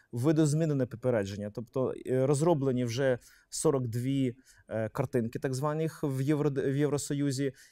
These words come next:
які доступні всім членам Є С, а також, е, можуть бути доступні тим, хто підписав ас-, угоду про асоціацію. Ми можемо використовувати саме ті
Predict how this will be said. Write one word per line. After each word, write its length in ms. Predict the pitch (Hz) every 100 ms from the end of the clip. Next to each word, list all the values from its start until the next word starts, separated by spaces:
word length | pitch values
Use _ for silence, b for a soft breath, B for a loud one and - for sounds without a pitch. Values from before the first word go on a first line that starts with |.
| -
які 440 | 127 - 175 185
доступні 640 | 165 123 131 - 170 156 139
всім 240 | - 151
членам 360 | - 147 139 143
Є 160 | 185
С, 120 | 214
а 40 | 143
також, 440 | 160 160 147 -
е, 160 | 135 135
можуть 260 | 143 131
бути 160 | 123 123
доступні 440 | 123 - 160 143
тим, 180 | 117 139
хто 160 | - 113
підписав 420 | - - 120 117
ас-, 140 | 113 -
угоду 300 | 117 117 113
про 120 | 110
асоціацію. 600 | - 107 92 60 - 101 B B
Ми 80 | 143
можемо 320 | 160 143 143
використовувати 760 | 131 131 135 - 160 143 135 123
саме 320 | - 131 127 - _ _
ті 360 | - 156 139